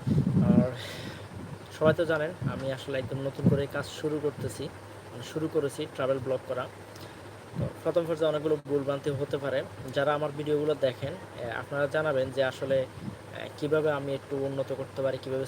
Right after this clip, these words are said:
চেঞ্জ করতে পারি, কীভাবে করলে, আহ, আমার ভিডিওগুলো আর একটু ভালো কোয়ালিটি করা যায়, কীভাবে ভিডিও করতে পারি, আবার কোথায় কোথায় ট্যুর দিতে পারি, এগুলো জানাবেন। আহ, আচ্ছা, দুইজন লাইভে আছেন, আপনারা একটু জানাবেন যে আসলে আমার কথাগুলো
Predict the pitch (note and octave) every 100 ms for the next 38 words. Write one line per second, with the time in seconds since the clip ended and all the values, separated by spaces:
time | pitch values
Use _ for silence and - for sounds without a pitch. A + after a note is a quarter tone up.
0 | - C3 A2+ C#3 - C#3 C3 C3 C3+ C3+
1 | C#3 C3+ C3+ C3 - C3 A#2 - - -
2 | - C3 B2 C3+ C#3 C3+ C3 - C#3 A#2+
3 | B2+ C3 C3+ B2+ C3+ B2 B2+ B2+ B2+ B2
4 | C3 C3 C3 C3 C3 C3 B2 - - B2+
5 | B2+ B2 B2+ - C3+ C3+ C3+ - C#3+ C3+
6 | C#3 C#3 C3+ B2+ D#3+ C#3+ C3+ C#3 C3+ C#3
7 | C3 C#3+ - - - - - - - A#2
8 | A#2 A#2 A#2 B2 C#3 B2+ D3 - A#2 C3+
9 | C3+ C#3+ C3+ D3+ D#3 D3 D3 D3 D#3 D3+
10 | D3+ D3 C#3 C#3+ C#3+ C#3 C#3+ C#3+ C#3+ D3+